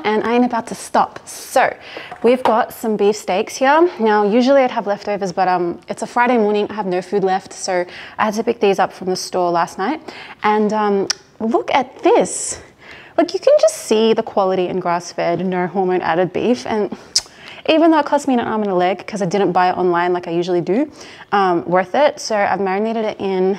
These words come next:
some salt, pepper, bit of nutmeg, if you know, you know,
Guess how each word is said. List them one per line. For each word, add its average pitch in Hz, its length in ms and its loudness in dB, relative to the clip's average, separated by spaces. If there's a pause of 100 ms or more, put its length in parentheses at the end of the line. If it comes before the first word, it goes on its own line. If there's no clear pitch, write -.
(100)
some - 180 -10
salt, 190 360 -2
pepper, 180 400 -2 (380)
bit 233 120 6
of 240 120 4
nutmeg, 220 600 2 (260)
if - 220 -10
you 202 100 -2
know, 190 200 0
you 170 200 -2
know, 175 380 -2